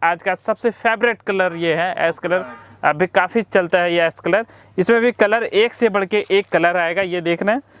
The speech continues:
Speaker 1: ये सारी सुंदर सुंदर कलर आपको आ जाएगी। ये देखिए, इसमें पांच कलर, छह कलर।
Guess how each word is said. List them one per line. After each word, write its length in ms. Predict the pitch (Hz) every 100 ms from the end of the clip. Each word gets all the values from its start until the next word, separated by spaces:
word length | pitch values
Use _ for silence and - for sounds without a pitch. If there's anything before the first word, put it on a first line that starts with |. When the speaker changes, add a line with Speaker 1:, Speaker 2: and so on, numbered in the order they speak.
| - _ _ _ - -
Speaker 1:
ये 60 |
सारी 280 | 151 165 180
सुंदर 340 | 180 175 170 185
सुंदर 280 | 185 175 175
कलर 260 | 160 165 170
आपको 240 | 165 180
आ 100 | 165
जाएगी। 300 | 160 165 175 262 _ - - - - - - - -
ये 120 | 151
देखिए, 300 | 131 113 131 - - - - - - - - - - - - -
इसमें 220 | 143 160
पांच 340 | - 151 170 -
कलर, 320 | 165 175 202 - - - -
छह 200 | - 165
कलर। 300 | 170 165 180